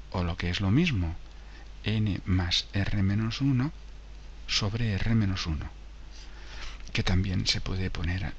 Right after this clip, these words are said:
en forma de, eh, tal como lo hemos codificado otras veces, como, eh, las permutaciones de n más R menos uno,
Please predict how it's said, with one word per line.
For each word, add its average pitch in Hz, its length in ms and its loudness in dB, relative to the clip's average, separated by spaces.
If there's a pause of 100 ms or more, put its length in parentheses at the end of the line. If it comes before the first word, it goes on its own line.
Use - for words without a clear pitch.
en 82 160 0
forma 87 440 -2
de, 82 360 -4 (1080)
eh, 92 280 0 (240)
tal 92 180 4
como 92 220 6
lo 90 60 4
hemos 90 240 4 (140)
codificado 92 580 0
otras 110 300 -2
veces, - 380 0 (420)
como, 101 340 2 (1120)
eh, 101 360 2 (160)
las 104 200 2
permutaciones 98 840 4
de 98 120 2
n 95 180 6
más 90 360 4
R 90 320 0
menos 90 400 2
uno, 156 320 4